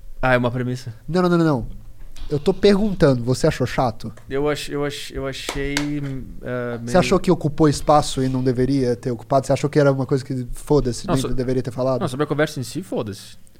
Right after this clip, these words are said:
Speaker 1: A deriva, mas se eu for analisar como uma ideia
Speaker 2: Não, não, não, não, não como uma ideia. A conversa caiu pro buraco?
Speaker 1: Não.
Speaker 2: Porque assim, então,
Speaker 1: Porque
Speaker 2: mas
Speaker 1: tu
Speaker 2: eu
Speaker 1: inseriu uma informação nova,
Speaker 2: É óbvio,
Speaker 1: uma tese
Speaker 2: é óbvio.
Speaker 1: diferente.
Speaker 2: Porque eu acho que isso, é,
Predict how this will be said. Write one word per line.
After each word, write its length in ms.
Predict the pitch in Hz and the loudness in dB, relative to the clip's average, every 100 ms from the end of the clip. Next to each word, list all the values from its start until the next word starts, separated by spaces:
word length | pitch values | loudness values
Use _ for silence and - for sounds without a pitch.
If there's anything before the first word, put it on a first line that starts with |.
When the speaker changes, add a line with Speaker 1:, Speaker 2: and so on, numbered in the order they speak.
| - - | -18 -6
Speaker 1:
A 80 | 117 | -4
deriva, 300 | 156 165 117 | 0 0 0
mas 140 | 120 | -4
se 80 | 123 | -4
eu 40 | |
for 140 | 113 131 | -4 -2
analisar 340 | 131 131 123 | -2 -2 -4
como 160 | 127 131 | -4 -4
uma 180 | 127 127 | -2 -2
ideia 400 | 117 123 147 170 | 0 2 2 4
Speaker 2:
Não, 120 | 208 | 6
não, 160 | 214 202 | 6 4
não, 60 | |
não, 220 | 190 175 | 4 2
não 200 | 156 208 | 2 2
como 180 | 220 196 | 4 2
uma 140 | 175 165 | 6 4
ideia. 500 | 147 127 117 107 - - - | 6 4 2 -2 -10 -12 -2
A 100 | 165 | 0
conversa 540 | 180 165 196 - 160 - | 2 4 4 4 -2 -2
caiu 260 | - 143 143 | 4 6 6
pro 140 | 135 | 0
buraco? 560 | 120 127 139 - - 110 - - - - - - _ - - - - - | -2 2 2 0 -8 -14 -14 -20 -20 -20 -20 -20 _ -20 -20 -20 -14 -4
Speaker 1:
Não. 160 | 190 | 0
Speaker 2:
Porque 180 | 170 214 | 2 2
assim, 240 | 214 - 165 | 2 0 -6
então, 280 | 175 170 117 | 4 4 4
Speaker 1:
Porque 140 | 110 | 4
Speaker 2:
mas 100 | 143 | 4
Speaker 1:
tu 40 | 160 | 4
Speaker 2:
eu 40 | |
Speaker 1:
inseriu 200 | 160 139 | 4 4
uma 120 | 151 | 2
informação 420 | 180 147 123 139 | 0 -2 -2 -2
nova, 200 | 160 139 | -2 4
Speaker 2:
É 120 | 220 208 | 6 8
óbvio, 360 | 185 160 123 | 8 6 4
Speaker 1:
uma 80 | 120 | -2
tese 260 | - 113 175 | 0 2 6
Speaker 2:
é 80 | 185 | 8
óbvio. 320 | 165 139 117 | 8 6 2
Speaker 1:
diferente. 160 | 110 110 | -4 -2
Speaker 2:
Porque 160 | 160 | 2
eu 100 | 175 | 6
acho 160 | 170 - | 6 4
que 60 | 185 | -4
isso, 320 | - 185 175 | 0 2 2
é, 280 | 180 190 160 | 2 2 2